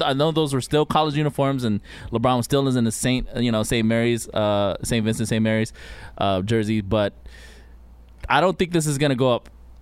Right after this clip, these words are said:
crazy. But I think in, in time, like,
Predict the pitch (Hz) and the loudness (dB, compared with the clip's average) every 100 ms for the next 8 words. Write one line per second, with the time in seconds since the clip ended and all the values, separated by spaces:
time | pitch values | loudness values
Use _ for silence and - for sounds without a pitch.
0 | - - - - 156 156 160 196 202 117 | -20 -20 -16 -2 2 2 2 2 0 0
1 | 120 117 156 139 - 117 110 120 113 147 | 0 2 0 -2 -2 -2 -2 -2 -2 0
2 | 120 113 107 | 0 2 0